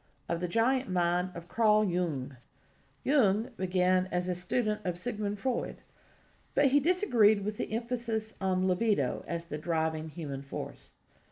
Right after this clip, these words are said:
He focused instead on the symbols and patterns, archetypes, that resonated across cultures and time, such as dream symbols and common religious symbols. Jung delved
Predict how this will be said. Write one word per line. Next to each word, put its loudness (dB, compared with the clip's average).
He -2
focused 0
instead -2
on -4
the -4
symbols -2
and -6
patterns, -4
archetypes, -4
that 0
resonated 4
across -2
cultures -2
and -4
time, -4
such 0
as -6
dream 0
symbols -8
and -2
common 2
religious 0
symbols. -8
Jung 0
delved 0